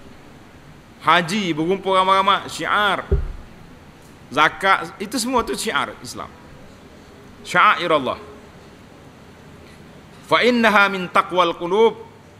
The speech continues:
Maka dialah orang yang bertakwa,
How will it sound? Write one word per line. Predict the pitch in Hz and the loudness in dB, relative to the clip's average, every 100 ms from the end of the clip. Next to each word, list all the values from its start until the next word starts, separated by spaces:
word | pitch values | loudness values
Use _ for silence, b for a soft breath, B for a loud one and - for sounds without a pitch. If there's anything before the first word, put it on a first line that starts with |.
| - - - - - - - - - - - - | -20 -20 -20 -20 -20 -20 -20 -20 -20 -20 -20 -12
Maka | 107 151 151 151 151 | -4 2 2 2 -2
dialah | 143 147 151 139 - | 2 2 2 -2 -2
orang | 143 143 135 | -2 0 -2
yang | 131 | -4
bertakwa, | 135 - 196 202 214 220 | -4 -2 -2 2 2 2